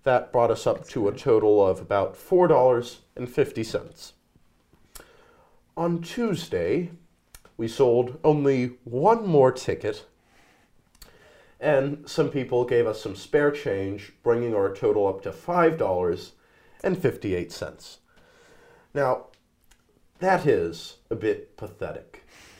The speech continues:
I'd say, um, for the class officers, and including myself. I, I was hoping that, uh, there would be a bit more interest,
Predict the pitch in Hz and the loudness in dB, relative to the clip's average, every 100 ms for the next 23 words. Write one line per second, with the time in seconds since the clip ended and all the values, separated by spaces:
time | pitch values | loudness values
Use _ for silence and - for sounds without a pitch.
0 | _ - 87 80 - 90 90 104 - _ | _ -10 -10 -10 -6 -4 -4 -6 -12 _
1 | - - 92 - - 240 120 90 - 95 | -16 -8 -6 -6 -10 -8 -6 -6 -6 -6
2 | 90 101 85 - 95 92 - - 90 87 | -6 -8 -10 -10 -12 -12 -16 -16 -12 -12
3 | - - 78 - - 95 90 85 - 87 | -14 -14 -14 -12 -8 -6 -6 -10 -8 -6
4 | 85 - _ _ _ - - - 151 143 | -8 -12 _ _ _ -20 -18 -4 0 4
5 | 143 - 202 175 170 110 95 95 _ _ | 4 4 2 2 2 -2 -2 -12 _ _
6 | 110 98 95 - - _ - 95 90 90 | -2 0 -2 -6 -20 _ -6 -4 -2 -2
7 | 90 87 - _ _ _ _ _ _ _ | -4 -6 -10 _ _ _ _ _ _ _
8 | _ _ - 147 143 156 156 147 151 185 | _ _ 0 6 8 8 6 4 4 0
9 | 180 170 165 175 180 175 - 90 - - | 4 4 4 2 0 -2 -4 -4 -6 -16
10 | - | -20